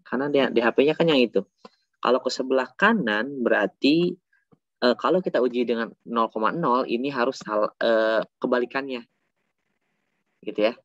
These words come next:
Harus kebalikannya. Kan nol koma nol-nya sebelah sini nih. Nol koma nol. Berarti kebalikannya aja. Berarti lima kali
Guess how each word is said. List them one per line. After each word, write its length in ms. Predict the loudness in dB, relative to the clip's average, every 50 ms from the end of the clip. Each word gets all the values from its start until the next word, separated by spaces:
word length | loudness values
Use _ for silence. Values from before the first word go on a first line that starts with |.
| _ _ _
Harus 320 | _ 0 0 0 0 2 0
kebalikannya. 720 | 2 4 4 2 2 2 0 -2 0 0 -2 -4 -6 -6
Kan 160 | -4 0 0
nol 80 | 0 2
koma 160 | 2 2 2
nol-nya 240 | 4 2 2 2 0
sebelah 240 | 2 2 2 2 2
sini 320 | 0 -2 -2 -2 -4 -6
nih. 60 | -8 -12 -18 -18 -18 -18 _ -20 -20 _ _ _ _ _ _ _
Nol 320 | -8 -2 0 2 2 2 2 0
koma 320 | 0 0 0 2 0 0 0
nol. 400 | -2 -4 -4 -4 -4 -4 -8 -8
Berarti 240 | -8 -8 -8 -8
kebalikannya 640 | -6 -6 -2 -2 -2 -2 -2 -6 -10 -10 -6 -2 0
aja. 400 | 0 0 2 2 2 2 2 0 -4 _ _ _ _ _ -20 -20 _ _ _ _ -12
Berarti 480 | -12 -12 -12 _ -2 0 2 2 4 2
lima 240 | 2 2 0 0
kali 240 | 0 2 2 2 2